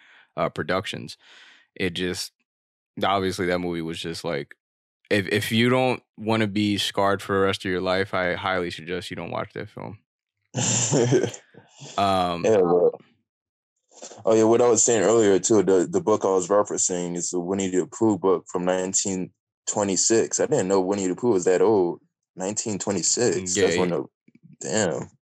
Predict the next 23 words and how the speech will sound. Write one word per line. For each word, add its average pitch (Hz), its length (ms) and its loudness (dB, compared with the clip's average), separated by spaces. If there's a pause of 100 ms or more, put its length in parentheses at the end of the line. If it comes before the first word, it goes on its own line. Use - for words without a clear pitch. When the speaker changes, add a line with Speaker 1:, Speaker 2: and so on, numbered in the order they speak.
(180)
Speaker 1:
Damn, 107 300 -2
so 101 120 0
he's, 143 220 2
he's 131 240 0
kinda 135 240 -2
been 104 120 0
around 101 280 2
before 101 340 2
even 90 220 -2
Mickey 127 240 0
Mouse, 87 360 -2
right? 107 180 2
'Cause 101 140 -2
I 104 60 2
believe 113 300 2
Mickey 95 300 -2
Mouse 92 340 -2
was 92 160 -4
invented 92 440 -2
in, 87 80 -4
like, 80 200 -6
nineteen 90 500 -6
fifty, 135 640 -6